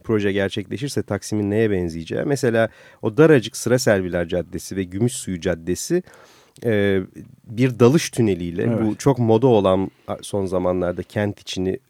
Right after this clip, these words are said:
Speaker 1: otoyollaştıran dalış tünelleriyle ortadan kaldırılıyor ve yanında, bu dalış tünellerinin iki yanında ancak tek sıra yürüyebileceğiniz daracık kaldırımlar bırakılıyor. Dolayısıyla Taksim, güya yayalara açılmış olan Taksim Meydanı'na yayaların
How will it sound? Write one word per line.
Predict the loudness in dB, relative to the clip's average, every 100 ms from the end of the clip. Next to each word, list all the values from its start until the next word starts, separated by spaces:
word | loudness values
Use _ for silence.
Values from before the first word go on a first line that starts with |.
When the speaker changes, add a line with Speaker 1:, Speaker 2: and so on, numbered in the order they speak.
| _
Speaker 1:
otoyollaştıran | -20 -4 -2 0 -4 -8 -8 -4 -4 -4
dalış | -8 -8
tünelleriyle | -6 -4 -4 -8 -8 -6 -6 -8 -20 -20 _
ortadan | -6 -2 4 4
kaldırılıyor | 6 2 2 -4 -6 -2 0
ve | 0
yanında, | 2 4 4 2 2 0 -2
bu | -6 -2
dalış | -2 -4 -4
tünellerinin | -2 0 0 -2 -2
iki | -8 -4
yanında | 0 0 0 -2
ancak | 0 2 0 -2
tek | -4 -4
sıra | -4 -4
yürüyebileceğiniz | -4 -4 -6 -6 -12 -6 -4 -4 -2
daracık | 0 0 0 -4
kaldırımlar | -4 -4 -4 -6 -6 -4
bırakılıyor. | -4 -6 -6 -6 -6 -6 -16 -20 -20 _ _
Dolayısıyla | 2 2 2 2 -2
Taksim, | 2 0 0 -2 -2 0
güya | 0 4 6
yayalara | 6 6 8 8 6
açılmış | 4 2 -2 0
olan | 0 2
Taksim | 2 0 0 2
Meydanı'na | 2 2 2 2
yayaların | 2 2 4 6 4 4